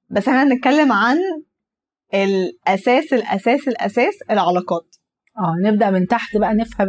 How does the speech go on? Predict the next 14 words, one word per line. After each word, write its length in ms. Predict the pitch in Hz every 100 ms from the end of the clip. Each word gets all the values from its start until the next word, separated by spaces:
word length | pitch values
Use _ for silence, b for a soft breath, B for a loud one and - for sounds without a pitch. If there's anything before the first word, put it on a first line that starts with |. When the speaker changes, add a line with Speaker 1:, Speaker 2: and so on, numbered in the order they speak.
| -
Speaker 2:
إيه 80 | 208
حكاية 280 | - 214 196
العلاقات، 520 | 170 185 175 233 262 - B 214
Speaker 1:
بالظبط. 200 | 190 208
Speaker 2:
وإيه 80 | 247
اللي 140 | 262
بيخلي 360 | 226 - 240 220
العلاقات 460 | 196 190 214 214
مش 160 | 208 185
مظبوطة، 400 | 147 175 160 156
صح؟ 300 | 277 339 202
Speaker 1:
بالظبط. 560 | 196 175 175 - - - -
Speaker 2:
حلو 220 | 190 180
قوي. 200 | 156